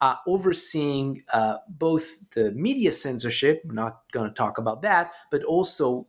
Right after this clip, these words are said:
this pretty massive operation of postal censorship that existed in all sorts of incarnations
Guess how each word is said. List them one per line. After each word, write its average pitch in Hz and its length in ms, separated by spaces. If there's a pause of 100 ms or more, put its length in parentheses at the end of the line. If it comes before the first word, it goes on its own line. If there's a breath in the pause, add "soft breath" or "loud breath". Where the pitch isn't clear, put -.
this - 240
pretty 233 240
massive 233 540
operation 160 960 (280 soft breath)
of 147 240
postal 175 400
censorship 160 680 (360 soft breath)
that 165 120
existed 135 880 (140)
in 160 260
all 175 240
sorts 175 380
of 139 100
incarnations 131 1000